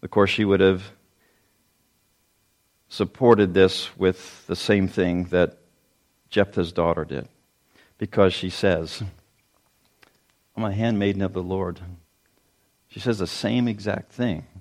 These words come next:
that Jephthah's daughter said. I think we can all take a lesson from what Mary does and what Jephthah's daughter did. God planned everything out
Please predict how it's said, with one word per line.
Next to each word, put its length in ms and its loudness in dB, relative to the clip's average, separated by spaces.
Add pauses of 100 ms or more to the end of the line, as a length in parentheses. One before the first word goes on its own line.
(440)
that 160 -6
Jephthah's 500 -2
daughter 520 2 (520)
said. 400 -10 (1200)
I 80 0
think 220 2
we 100 2
can 160 0
all 420 4 (720)
take 220 0
a 40 2
lesson 460 0 (1080)
from 280 -2
what 220 -4
Mary 300 -2
does 680 -4
and 160 -6
what 140 -4
Jephthah's 420 -4
daughter 300 0
did. 320 -6 (1300)
God 280 4
planned 380 4
everything 520 2
out 420 2